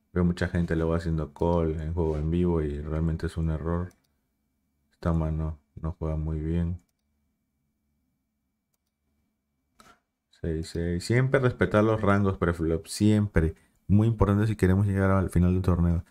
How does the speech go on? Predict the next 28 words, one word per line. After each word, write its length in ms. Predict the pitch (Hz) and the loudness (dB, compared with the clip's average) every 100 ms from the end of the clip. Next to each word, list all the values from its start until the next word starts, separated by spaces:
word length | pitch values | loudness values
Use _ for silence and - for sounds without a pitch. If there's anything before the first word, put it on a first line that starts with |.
| _ | _
Siempre 400 | - - 120 120 | -6 2 2 4
tener 360 | 113 98 104 107 | 2 2 2 0
disciplina 420 | 107 101 - 104 | 0 0 2 4
y 40 | 107 | 4
respetar 360 | - 92 95 | 0 2 2
los 140 | 92 92 | 2 2
rangos 240 | 92 95 | 0 2
por 160 | 85 - | 0 2
flop. 320 | 87 85 - _ _ _ _ - | 2 2 -2 _ _ _ _ 2
El 180 | 98 | 2
torneo 340 | 90 95 98 110 | 4 4 4 2
no 140 | 110 | 0
se 140 | 107 101 | 0 2
gana 240 | 107 107 | 2 2
en 100 | 104 | 2
el 160 | 95 90 | 2 2
nivel 320 | 90 98 104 | 2 2 2
uno, 240 | 120 117 | 2 2
ni 100 | 104 | 2
en 180 | 92 90 | 2 2
el 80 | 85 | 2
nivel 320 | 85 87 92 | 2 2 2
dos, 180 | 101 107 | 0 2
ni 60 | 104 | 0
en 100 | 92 | 0
el 100 | 85 | 0
nivel 320 | 82 85 82 | 2 0 0
tres. 360 | 82 82 - | -2 -2 -4